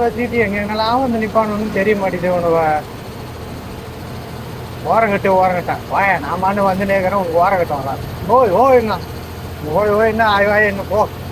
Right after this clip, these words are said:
டோல்கேட்ல தான் நிப்பானு வழக்கமா. இந்த டோல்கேட்டை விட்டு தள்ளி இங்க வந்து நிக்கிறது பாரு. இந்த இடத்துலலாம் இப்பதான் நிக்கிறாங்க, புதுசு புதுசா வந்து நின்னுக்க வேண்டியதுதான். வரவங்களாம் என்ன த-,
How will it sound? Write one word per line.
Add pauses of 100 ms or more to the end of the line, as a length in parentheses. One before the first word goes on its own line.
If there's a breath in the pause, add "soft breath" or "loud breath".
(1900)
டோல்கேட்ல
தான்
நிப்பானு
வழக்கமா. (460)
இந்த
டோல்கேட்டை
விட்டு (120)
தள்ளி
இங்க
வந்து
நிக்கிறது
பாரு. (2750)
இந்த (100)
இடத்துலலாம்
இப்பதான்
நிக்கிறாங்க,
புதுசு
புதுசா
வந்து
நின்னுக்க
வேண்டியதுதான். (600)
வரவங்களாம்
என்ன (220)
த-,